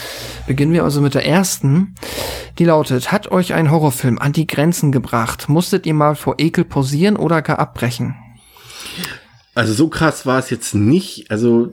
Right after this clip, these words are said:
Speaker 2: abbrechen, pausieren mache ich eigentlich auf diesem, aus diesem Grund eigentlich nicht. Ähm, aber es gibt Filme,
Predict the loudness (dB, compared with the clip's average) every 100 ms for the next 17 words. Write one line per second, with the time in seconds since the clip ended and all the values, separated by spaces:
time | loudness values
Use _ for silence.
0 | -6 -6 0 0 0 -2 -2 -2 2 4
1 | 4 4 2 0 0 -2 -2 -2 0 0
2 | -2 -4 -6 -4 2 2 2 0 -4 -2
3 | 0 2 2 0 0 -2 -2 -2 2 2
4 | 2 -4 -16 _ -20 -20 -20 _ _ 2
5 | 4 6 4 4 2 2 -4 -20 -20 _
6 | _ _ _ -8 -4 0 0 -2 -8 -10
7 | -2 2 4 4 2 2